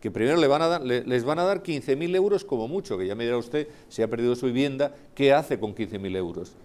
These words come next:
No hace nada. Bueno, pues, eh, a mí me parece que hay que ser muy realistas y tener prepara-,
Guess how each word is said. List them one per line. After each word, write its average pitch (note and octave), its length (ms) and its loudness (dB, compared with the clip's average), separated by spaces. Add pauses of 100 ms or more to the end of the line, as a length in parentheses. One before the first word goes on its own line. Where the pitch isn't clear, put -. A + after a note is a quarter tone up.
(120)
No G#2+ 120 -4
hace B2 220 -2
nada. F#2 260 -4 (340)
Bueno, G2+ 300 0
pues, G2+ 360 0
eh, F#2+ 180 0 (240)
a G2 160 -4
mí B2+ 160 -2
me C#3+ 160 -2
parece C3 380 0
que G2+ 340 2
hay A#2 180 -2
que C#3 120 -6
ser B2 180 -2
muy C3 300 -2
realistas C3 640 -2
y A#2+ 80 -4
tener G#2 340 -4
prepara-, G#2+ 640 -2